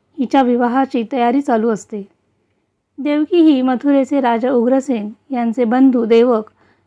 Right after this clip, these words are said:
यांची छोटी कन्या होती. तेव्हा कंस देवकीकडे जातो आणि म्हणतो,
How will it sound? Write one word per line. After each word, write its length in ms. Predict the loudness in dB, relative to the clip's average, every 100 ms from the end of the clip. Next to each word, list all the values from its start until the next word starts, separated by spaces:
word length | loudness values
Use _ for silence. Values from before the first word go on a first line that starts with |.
| _
यांची 340 | -4 -2 0 -2
छोटी 320 | -2 -2 -2
कन्या 360 | -2 0 -2
होती. 400 | -2 -6 -8 -18 -20 _ _ _ -4
तेव्हा 300 | 0 4 4
कंस 400 | 2 2 2 2
देवकीकडे 600 | 2 2 2 0 0 0
जातो 400 | -2 -6 -8 -10 -12 _
आणि 200 | -4 -2
म्हणतो, 480 | 0 -2 -4 -10 -14